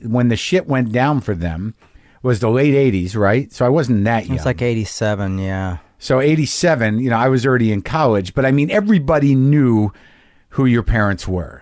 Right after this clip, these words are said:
Speaker 2: Yeah.
Speaker 1: And there was sort of like a sequence,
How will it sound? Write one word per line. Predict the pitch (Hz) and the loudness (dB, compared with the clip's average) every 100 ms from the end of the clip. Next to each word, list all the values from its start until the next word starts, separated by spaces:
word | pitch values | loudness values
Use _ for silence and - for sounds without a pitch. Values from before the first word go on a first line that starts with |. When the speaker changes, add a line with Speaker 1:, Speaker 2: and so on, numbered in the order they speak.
| - | -4
Speaker 2:
Yeah. | 127 147 131 95 _ _ - | 0 0 0 -4 _ _ -4
Speaker 1:
And | 127 123 | 0 2
there | 131 | 2
was | 135 127 | 0 0
sort | 170 156 | 0 0
of | 139 | 2
like | 131 120 | 0 0
a | |
sequence, | 107 - 208 185 - 139 101 90 - | -4 -4 -2 -2 -2 0 0 -2 -10